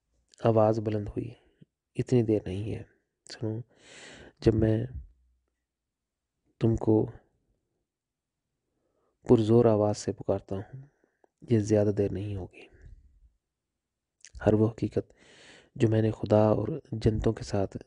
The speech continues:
ज़ाहरी तौर पर महसूस की है, वो हकीकी, अब्दी दिनों की हकीकतें हैं। जो कुछ भी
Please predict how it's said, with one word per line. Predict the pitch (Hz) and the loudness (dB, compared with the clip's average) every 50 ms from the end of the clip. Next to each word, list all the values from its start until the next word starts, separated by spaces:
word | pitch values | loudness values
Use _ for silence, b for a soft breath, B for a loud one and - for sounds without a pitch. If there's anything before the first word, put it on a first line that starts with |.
| - - - | -18 -16 -8
ज़ाहरी | - - 104 104 117 113 | -4 -2 -2 -2 -2 -2
तौर | 110 - 101 101 - | 0 2 2 0 2
पर | - - 101 | 0 -4 -4
महसूस | 101 104 104 - - 107 104 - | -4 -4 -4 -4 -4 -4 -4 -6
की | - - - 101 | -6 -6 -4 -4
है, | 107 107 98 104 113 - - _ _ _ _ _ _ _ b b b b b b b b b b _ - | -4 -4 -4 -6 -8 -10 -14 _ _ _ _ _ _ _ b b b b b b b b b b _ 2
वो | 127 127 | 4 4
हकीकी, | 120 120 - - 101 - - - 107 - - b b b b b b b _ _ _ _ _ _ _ _ - | 4 2 0 -4 -8 -8 -6 -6 -6 -6 -6 b b b b b b b _ _ _ _ _ _ _ _ -12
अब्दी | - 123 113 117 - 123 117 | -10 -10 -4 0 2 2 2
दिनों | 113 117 110 110 104 | 2 2 0 0 -2
की | - - 107 107 - - - - - | -2 -4 -6 -6 -6 -8 -16 -18 -18
हकीकतें | 123 - 107 101 - - - 95 | -12 -10 -10 -10 -8 -8 -8 -8
हैं। | - - - - - _ _ _ _ _ _ _ _ _ _ _ _ _ _ _ _ _ _ _ _ _ _ _ _ _ B B B B B B B B B B B B B - | -8 -8 -12 -12 -16 _ _ _ _ _ _ _ _ _ _ _ _ _ _ _ _ _ _ _ _ _ _ _ _ _ B B B B B B B B B B B B B 4
जो | - 123 123 | 6 6 6
कुछ | - - 123 - - | 6 2 -2 -2 -2
भी | 117 120 117 120 123 | -2 -2 -2 -4 -8